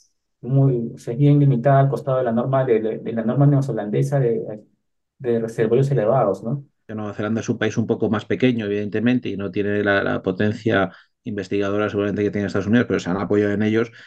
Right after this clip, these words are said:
Speaker 2: pero al final también el aislamiento sísmico y tienen mucho que decir. Al final, eh, muchos de los, eh, sistemas de péndulo invertido que han tenido ellos, eh, para aislamiento sísmico son, son patentes neozelandesas,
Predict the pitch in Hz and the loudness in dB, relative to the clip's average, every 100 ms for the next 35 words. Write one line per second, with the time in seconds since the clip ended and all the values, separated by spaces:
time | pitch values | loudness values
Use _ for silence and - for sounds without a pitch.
0 | _ 101 87 98 101 101 104 110 107 101 | _ -12 -8 -6 -6 -2 0 2 2 2
1 | 95 98 98 107 120 113 113 120 117 113 | 0 -2 0 2 2 2 2 0 0 -2
2 | 113 104 123 110 95 90 90 151 135 - | -2 0 -2 -4 -6 -6 -6 -6 -6 -8
3 | - 101 110 113 110 - _ - 107 107 | -4 0 2 2 -2 -12 _ -10 -6 -4
4 | 107 107 117 117 110 110 110 110 113 113 | -4 -4 -2 -2 0 0 2 4 4 2
5 | 107 104 101 113 123 113 110 101 113 117 | 0 -2 -2 -2 0 2 2 2 2 2
6 | 113 110 - 123 117 113 110 113 113 113 | 2 0 0 0 0 -2 -4 -2 0 2
7 | 113 113 117 - _ _ - 104 104 107 | 2 0 -4 -8 _ _ -10 -8 -6 -8
8 | 101 107 101 104 104 107 104 107 113 120 | -8 -8 -8 -8 -6 -4 -4 -4 0 0
9 | 120 131 120 117 - 117 120 98 95 95 | 0 -2 0 0 -2 -2 -2 -2 -2 -4
10 | 101 95 92 92 110 139 - - | -2 -2 -2 0 0 -2 -6 -16